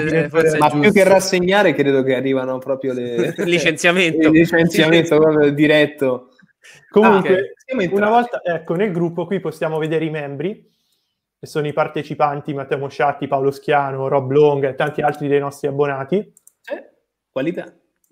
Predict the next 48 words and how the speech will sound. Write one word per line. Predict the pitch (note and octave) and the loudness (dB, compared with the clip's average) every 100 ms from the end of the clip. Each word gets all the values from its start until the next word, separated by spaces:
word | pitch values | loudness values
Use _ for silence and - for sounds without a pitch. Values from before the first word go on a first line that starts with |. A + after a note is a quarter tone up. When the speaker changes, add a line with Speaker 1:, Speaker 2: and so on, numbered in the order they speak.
| - | -20
Speaker 1:
Qui | - A#3 G#3 - | 0 4 4 2
possiamo | - E3 G3 F3+ F3 | 0 2 4 4 6
rivedere | G3 F#3+ F3 F#3 E3+ | 6 6 6 6 6
adesso | D#3+ F3 - | 4 2 0
la | D#3 F3+ | 2 2
classifica | F3 D#3+ - F3 D#3+ D3 | 2 -4 -2 -2 -2 -4
che | D3 | -4
si | D#3 D#3+ | -2 0
aggiorna | D3+ F3+ E3+ | 4 4 2
in | D#3 | 0
tempo | E3+ E3+ E3+ | 0 0 2
reale, | E3 F#3+ - | 4 2 2
tra | D#3+ | 0
l'altro | F3+ E3+ | 0 -2
sono | D3 C#3+ | -6 -4
già | C#3 E3 | 0 2
penultimo. | E3+ E3 C3+ C3 D#3 F3 F#3 | 2 0 -4 -6 -6 -6 -8
Grande | C#3 D#3 E3 | -6 -2 -2
Speaker 2:
No, | |
scusa, | C#3 G3+ F3 | -2 0 2
Speaker 1:
inizio. | F#3 | 2
Speaker 2:
fa-, | G3+ | 0
fatemi | G#3+ A3 A3+ | -2 -2 0
capire, | G#3+ F#3+ D#3+ D3 | 0 0 0 -2
perché | F3 - F3 | -6 -6 -6
non, | F#3+ G3 | -6 -8
non, | G#3 G#3 | -8 -8
non | G#3 A3+ | -8 -6
inizia | B3+ B3 D3 | -6 -6 -4
Speaker 1:
Questo | C#3+ G#3 | 2 2
è | |
il | F3 | 4
Speaker 2:
adesso | F3+ | 4
il | |
Speaker 1:
W | E3+ C#3+ | 4 2
T | |
A, | E3+ | 2
Speaker 2:
gioco? | - | 2
Speaker 1:
questo | F#3 F3+ | 0 2
è | E3+ | 2
il | |
W | D3+ D3+ | 2 2
T | D3 | -2
A, | D3+ C#3+ | -2 -2
perché | D3+ - | -4 -6
il | D3+ | -4
tabellone | D#3+ D#3 E3 E3 | -2 -2 -2 -2
del | E3 | -2